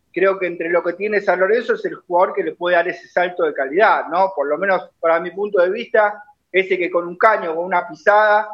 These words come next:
a mí me hace pagar la entrada. Pero bueno, eso particularmente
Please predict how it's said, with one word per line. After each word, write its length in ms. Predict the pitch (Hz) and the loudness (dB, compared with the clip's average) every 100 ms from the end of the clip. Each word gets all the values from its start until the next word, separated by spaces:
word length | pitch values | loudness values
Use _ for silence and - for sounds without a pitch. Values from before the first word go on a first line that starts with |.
| - _ | -18 _
a 120 | 147 | -2
mí 140 | 170 214 | -2 0
me 80 | 208 | 0
hace 180 | - | 0
pagar 240 | - 160 156 | -4 -4 -2
la 80 | 147 | -8
entrada. 480 | 151 180 143 127 - | 0 0 0 -4 -4
Pero 140 | 165 | 0
bueno, 200 | 202 196 | 0 0
eso 200 | 214 214 | -2 0
particularmente 960 | 175 - 165 165 170 185 208 202 180 | -2 -4 -6 0 0 0 -2 0 -2